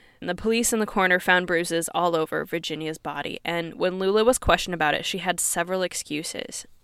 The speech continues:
Quote, "Missus Shreve said they were caused on the Thursday before when she was gone. She said the child had crawled under a bed, naked, and her children tried to get her out by poking her with a broom, sticks, et cetera," end quote.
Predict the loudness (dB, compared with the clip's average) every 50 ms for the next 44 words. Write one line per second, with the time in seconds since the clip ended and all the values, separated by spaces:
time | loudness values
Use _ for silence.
0 | _ -20 -12 -2 2 2 2 2 0 -6 -14 -16 -18 -20 -20 -20 -20 -20 -20 -6
1 | -2 0 2 2 2 2 0 0 -2 -2 0 2 2 2 2 2 2 2 2 4
2 | 2 2 0 -2 -2 0 0 2 2 2 0 0 2 4 4 6 4 2 0 -2
3 | -2 -2 -2 -4 -4 -2 0 2 2 2 2 0 0 0 0 -4 -4 -2 0 0
4 | 0 0 -2 -4 -4 -6 _ _ _ -4 -4 -2 -2 -2 0 -2 -2 0 4 4
5 | 4 6 4 2 -2 -4 -8 -8 -4 -4 0 0 0 0 0 -2 2 2 2 2
6 | 2 0 -2 -4 -6 -2 4 6 6 8 8 6 4 2 2 2 2 2 4 4
7 | 4 4 4 2 -2 -10 -10 -4 0 2 2 2 2 2 2 0 0 0 -4 -2
8 | -2 -2 -2 0 -2 -2 0 0 -2 -4 -4 0 0 0 0 0 0 0 0 4
9 | 4 4 4 4 0 -2 -4 -4 -2 -4 -4 -4 -4 -4 -2 0 0 0 0 -2
10 | -4 -6 -8 -4 -2 0 2 2 2 0 0 -4 -8 -12 -20 -20 -20 _ -10 -8
11 | -6 -2 0 0 0 0 -2 -4 -4 -6 -8 _ _ _ _ -8 -6 0 0 2
12 | 0 0 -2 -6 -6 -8 -8 -12 -14 -14 -10 -8 -8 -8 -8 -10 -16